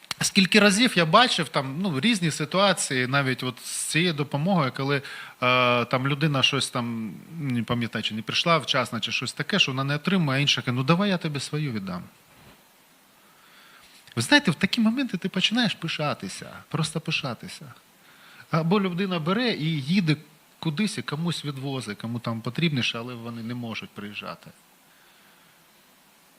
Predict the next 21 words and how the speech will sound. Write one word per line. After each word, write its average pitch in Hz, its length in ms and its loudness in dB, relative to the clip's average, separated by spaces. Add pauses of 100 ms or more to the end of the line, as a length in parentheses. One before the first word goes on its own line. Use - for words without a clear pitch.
(1300)
І 147 100 0
мені 262 240 2
здається, 269 420 6
що 254 140 8
сама 269 280 4
людина 262 600 6
собою 135 360 4
більше 131 320 2
пишається. - 720 -6 (2500)
Ну, 214 120 8
якщо 277 380 6
б - 80 -2
це - 220 4
було 240 240 4
все - 220 0
тільки, 208 300 4
знаєте, 180 360 4
от 160 160 -2
"я, 190 180 4
мені, 185 200 4
моє", 220 520 4